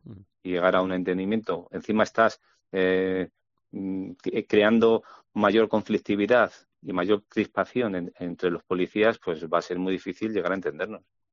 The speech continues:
Speaker 1: ¿Se pueden negar los policías, eh, locales llamados a esas horas extras a hacerlas?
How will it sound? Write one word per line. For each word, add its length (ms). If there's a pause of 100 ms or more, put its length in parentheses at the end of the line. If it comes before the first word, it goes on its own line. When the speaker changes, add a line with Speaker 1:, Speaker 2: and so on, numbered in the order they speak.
Speaker 1:
¿Se 160
pueden 240
negar 320
los 160
policías, 880
eh, 460
locales 400
llamados 600
a 160
esas 260
horas 380
extras 560 (280)
a 160
hacerlas? 600